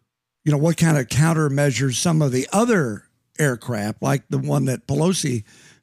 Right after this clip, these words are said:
flew in on. I know Air Force One has various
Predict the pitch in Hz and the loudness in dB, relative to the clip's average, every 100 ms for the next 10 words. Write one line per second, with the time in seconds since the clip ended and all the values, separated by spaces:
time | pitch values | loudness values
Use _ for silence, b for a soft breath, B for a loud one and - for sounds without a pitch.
0 | _ 156 156 117 113 - 175 151 127 113 | _ 0 0 0 -4 -4 0 0 0 -2
1 | 127 135 135 165 170 151 143 _ 151 139 | -2 0 0 0 0 0 -4 _ -4 -4
2 | 143 135 107 135 151 233 220 120 104 120 | -4 -4 -4 -4 -2 0 0 -2 -4 -6
3 | 156 b b b - 147 143 131 113 - | -8 b b b -2 2 2 0 -4 -6
4 | 117 120 233 220 156 117 113 - - | -8 -2 0 2 0 -2 -4 -4 -6